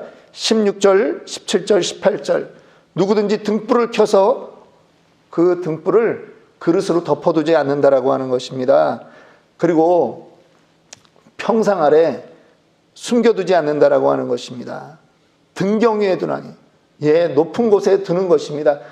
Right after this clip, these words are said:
하나님의 말씀은, 복음은, 하나님의 나라 선포는 때를 얻든지 못 얻든지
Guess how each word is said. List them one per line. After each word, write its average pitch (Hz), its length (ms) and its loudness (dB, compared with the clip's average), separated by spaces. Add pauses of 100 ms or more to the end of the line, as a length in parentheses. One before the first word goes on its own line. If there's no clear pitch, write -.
하나님의 240 400 0
말씀은, 196 1000 0 (380)
복음은, 208 600 0 (280)
하나님의 220 420 2
나라 196 240 4
선포는 247 840 -2 (1800)
때를 185 220 2
얻든지 143 400 -4
못 147 200 -4
얻든지 196 580 -8